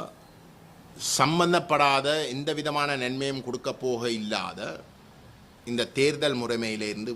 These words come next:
விலகிக்கொண்டு, நாங்கள் தொடர்ந்தும் தமிழ் தேசியத்தை அங்கீகரிக்க பண்றதுக்குரிய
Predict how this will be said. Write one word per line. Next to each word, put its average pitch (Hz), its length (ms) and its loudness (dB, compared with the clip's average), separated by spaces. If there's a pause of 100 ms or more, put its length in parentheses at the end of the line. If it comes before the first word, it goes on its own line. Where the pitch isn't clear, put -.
விலகிக்கொண்டு, 117 800 -2 (1600)
நாங்கள் 156 340 6
தொடர்ந்தும் 165 600 4 (1700)
தமிழ் 175 280 6
தேசியத்தை 165 1040 2 (1800)
அங்கீகரிக்க 180 720 6
பண்றதுக்குரிய 143 1080 -2